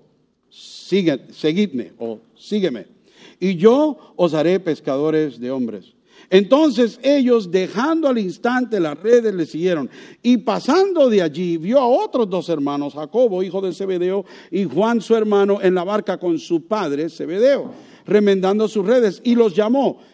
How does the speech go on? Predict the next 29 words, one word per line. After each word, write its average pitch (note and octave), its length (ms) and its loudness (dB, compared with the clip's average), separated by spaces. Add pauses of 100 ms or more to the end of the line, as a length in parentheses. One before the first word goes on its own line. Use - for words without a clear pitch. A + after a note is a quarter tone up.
(160)
Y F#3 180 2
ellos, C#4 460 2
dejando A#3 540 -2
al G#3 100 0
instante A#3+ 680 0
la F3 140 0
barca A3 420 -2
y F#3 60 2
a D#3+ 80 -4
su C#3 160 -10
padre, G#3+ 460 0
le E3 120 -4
siguieron. D3+ 440 -4
¿Vieron A#3 240 -4
eso? C4+ 400 -4 (480)
"Seguidme, G#3+ 760 2 (380)
síganme, G3 800 2 (280)
sígueme". G3 720 2 (1900)
Aquí D3+ 240 -2
lo E3+ 140 2
dejé D#3+ 180 0
todo D3+ 300 -2
y - 20 -2
me C#3 140 -4
fui C3+ 140 -6
detrás A#2+ 340 -8
de G2+ 60 -12
él. F2 80 -18 (600)
¡Wow! G3+ 520 -6